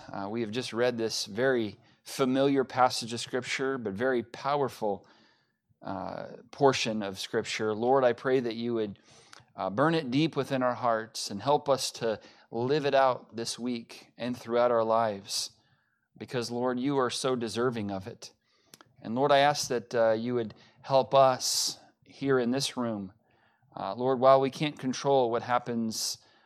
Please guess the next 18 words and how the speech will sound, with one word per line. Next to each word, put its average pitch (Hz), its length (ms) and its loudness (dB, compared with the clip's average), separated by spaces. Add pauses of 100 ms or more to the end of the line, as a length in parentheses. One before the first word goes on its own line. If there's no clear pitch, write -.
(120)
with 117 240 -4
everyone 127 460 0
outside 123 480 0
of 104 80 -6
this 107 200 -6
room, 107 220 -4
we 107 140 -6
can 123 320 -4
control 113 480 -4
how 110 240 0
we 120 260 -4
react. 98 600 -8 (440)
We 113 100 -8
can 143 360 0
control 127 680 0 (340)
how 123 200 2
we 131 180 2
love. 95 520 -4